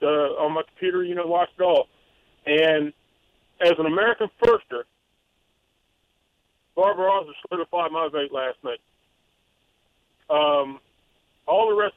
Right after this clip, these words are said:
of the guys are career politicians, and, and you know, I, I don't think, I, I don't think, I think it's time for a change in, in, in Washington. And I, she, she really solidified my vote last night.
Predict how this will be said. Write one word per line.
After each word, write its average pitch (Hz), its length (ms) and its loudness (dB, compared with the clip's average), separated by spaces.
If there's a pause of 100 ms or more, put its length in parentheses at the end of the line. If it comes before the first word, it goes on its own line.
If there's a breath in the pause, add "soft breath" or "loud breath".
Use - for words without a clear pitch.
of 165 60 -10
the 170 60 0
guys 170 360 0
are 139 120 0
career 170 280 -4
politicians, 156 720 -2
and, 139 280 -8
and 139 400 -6
you 170 120 -6
know, 147 420 0
I, 160 300 -4
I 165 40 2
don't 185 220 -2
think, 170 220 -6 (120)
I, 151 120 -6 (100)
I 165 160 -2
don't 196 220 -2
think, 180 280 -6
I 156 60 -4
think 208 180 -6
it's 160 80 -16
time 185 240 -2
for 139 100 -2
a - 40 -14
change 127 320 -6 (920)
in, 135 300 -4
in, 127 300 -4
in 131 180 -6
Washington. 135 320 -2 (720)
And 131 460 -2 (260)
I, 147 160 2 (200)
she, 180 220 -6 (100)
she 190 160 -4
really 175 360 2
solidified 160 480 0
my 147 180 0
vote 131 220 0
last 113 260 -4
night. 104 140 -14